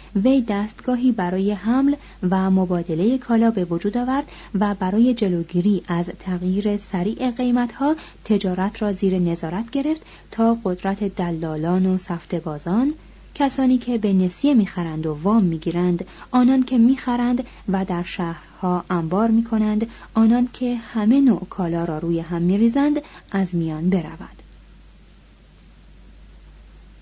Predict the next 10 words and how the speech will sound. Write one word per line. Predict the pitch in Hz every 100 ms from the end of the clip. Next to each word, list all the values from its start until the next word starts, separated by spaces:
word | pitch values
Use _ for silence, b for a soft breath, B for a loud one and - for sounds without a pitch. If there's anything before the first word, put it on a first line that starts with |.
| - - - - - -
کارگران | 320 311 285 302 311 320
دولتی | 302 247 233 226 226 269 262
وسایل | 226 233 240 262 285
حمل | 254 262 262 262
کالاها | 254 226 190 190 190 226
را | 247 247
برای | 233 190 214 240
سراسر | - 202 185 214 269
خطهٔ | 262 208 - 226 233
شاهنشاهی | 220 196 196 - 196 214 262